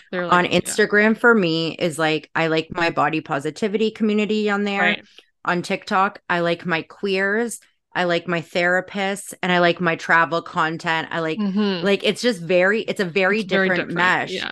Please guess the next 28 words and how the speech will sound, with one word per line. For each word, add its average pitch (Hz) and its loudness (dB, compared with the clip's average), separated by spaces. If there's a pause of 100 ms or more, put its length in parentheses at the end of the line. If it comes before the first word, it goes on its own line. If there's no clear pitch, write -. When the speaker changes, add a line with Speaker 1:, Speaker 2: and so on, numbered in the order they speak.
Speaker 2:
And 185 -2
I 190 -2
think 208 -4
about, 226 -2
like, 208 -4
the 190 -4
community 190 -2
of, 165 0
like, 170 0
queer 196 -2
people 170 -2
I 131 0
follow, 143 -2 (480)
and 190 -2
I'm 208 4
like, 220 2
"Well, 240 0 (540)
if - -6
TikTok 240 -2
goes, 185 0
where 208 -2
do 208 -2
I 196 -2
find 220 -4
you?" - -20
<laughs> 160 -4
I'm 220 4
like, 214 4